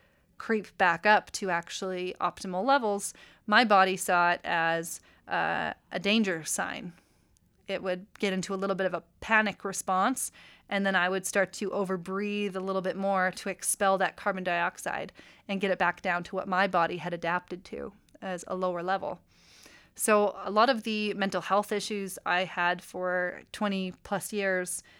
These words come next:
A D H D symptoms, really poor focus, um, impulsive behavior, I am now seeing from this new lens of, uh, my body had such low tolerance to C O two that I just was constantly in this battle of overbreathing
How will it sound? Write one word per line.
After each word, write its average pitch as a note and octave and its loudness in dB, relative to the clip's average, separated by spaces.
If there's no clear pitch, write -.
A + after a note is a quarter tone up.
A A3 0
D G#3 0
H - -2
D G3+ -6
symptoms, F#3 -2
really A3 -2
poor A#3 -4
focus, F#3 -2
um, F#3 0
impulsive F#3+ -2
behavior, F3+ -2
I G3 2
am G3+ 2
now G#3+ 2
seeing G#3 -4
from G3 -8
this F#3 -4
new F#3 -6
lens F3+ -4
of, F3 -4
uh, F#3 -4
my F#3+ 0
body F#3 2
had F3+ -4
such F#3+ -2
low F#3 0
tolerance F#3 -2
to - -10
C F#3+ -4
O F3+ -2
two F#3 -2
that G3+ 0
I F#3+ 4
just F#3+ -6
was G3+ -2
constantly G3 -2
in F#3 -2
this F3 -6
battle E3+ 2
of F3 0
overbreathing F3+ -4